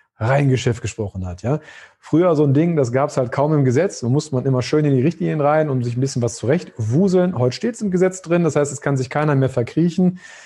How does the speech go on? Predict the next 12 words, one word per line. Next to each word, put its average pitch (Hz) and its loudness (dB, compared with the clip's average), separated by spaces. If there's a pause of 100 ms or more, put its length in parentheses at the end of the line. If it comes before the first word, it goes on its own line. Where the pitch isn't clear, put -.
(160)
Äh, 139 2
Reingeschäft 160 0
ist - -4
auch 135 -2
ein, 123 -4
quasi 123 0
ein 120 0
fiktives 165 -2
Gebilde 156 2
von, 139 0
wer 135 4
macht, 135 -2